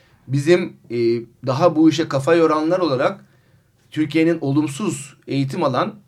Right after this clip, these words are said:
e, yüzde seksen beşini unutma lüksümüz yok. Bakın bunun Türkçesi biraz şu. On beş yaşındaki öğrencilerimizin yüzde kırkı ki bunlar okulda giden ve pizzayı alan öğrencilerin yüzde kırkı.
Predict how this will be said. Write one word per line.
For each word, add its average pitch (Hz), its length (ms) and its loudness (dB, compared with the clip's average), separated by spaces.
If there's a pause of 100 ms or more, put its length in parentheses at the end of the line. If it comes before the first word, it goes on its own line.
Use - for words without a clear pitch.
e, 127 60 -8
yüzde 131 380 -6
seksen 151 480 -4
beşini 165 520 -2 (500)
unutma 160 320 0
lüksümüz 180 440 -6
yok. 156 180 2
Bakın 156 280 -2
bunun 180 280 -2
Türkçesi - 480 -8
biraz 160 240 2
şu. 160 320 -2 (300)
On 185 220 0
beş 175 140 -2
yaşındaki 135 420 -4
öğrencilerimizin 139 640 -4
yüzde 139 320 -4
kırkı 165 380 -2 (600)
ki 127 160 -10
bunlar 147 240 -2
okulda 143 460 4
giden 156 460 0
ve 147 140 -4
pizzayı 147 380 -2
alan 156 200 2
öğrencilerin 117 420 -4
yüzde 107 240 -10
kırkı. - 280 -14